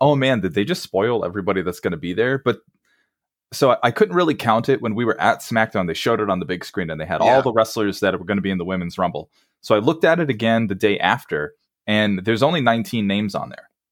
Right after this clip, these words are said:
Speaker 1: So there's
Speaker 2: Ah.
Speaker 1: still plenty, uh, there's, <laughs> there's eleven people <laughs> that have
Speaker 2: Yeah.
Speaker 1: yet to be announced for this. And we'll
Speaker 2: Yeah.
Speaker 1: probably see a few of, like, the SmackDown or Raw wrestlers that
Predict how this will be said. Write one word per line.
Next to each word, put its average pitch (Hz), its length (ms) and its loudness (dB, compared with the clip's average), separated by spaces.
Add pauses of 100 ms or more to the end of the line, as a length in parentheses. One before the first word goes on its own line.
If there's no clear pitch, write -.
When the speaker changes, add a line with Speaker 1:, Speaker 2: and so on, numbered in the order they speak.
(500)
Speaker 1:
So 120 220 4
there's 123 200 0
Speaker 2:
Ah. - 40 -8
Speaker 1:
still 165 260 0
plenty, 143 640 0
uh, 104 160 4
there's, 107 480 -2
<laughs> - 240 -2
there's 131 180 4
eleven 143 380 2
people 143 460 -2
<laughs> - 20 0
that 147 460 2
have 113 140 0
Speaker 2:
Yeah. 120 160 2
Speaker 1:
yet - 100 -8
to 127 100 -2
be 107 180 -2
announced 95 360 -2
for 90 80 -6
this. 80 240 -10 (260)
And 120 140 0
we'll 127 120 4
Speaker 2:
Yeah. - 40 -14
Speaker 1:
probably 160 340 2
see 156 200 0
a 120 60 0
few 123 540 -2 (220)
of, 107 160 2
like, 92 240 0 (600)
the 110 80 -2
SmackDown 95 640 2
or 85 160 0
Raw 90 260 4
wrestlers 85 560 -2
that 82 220 2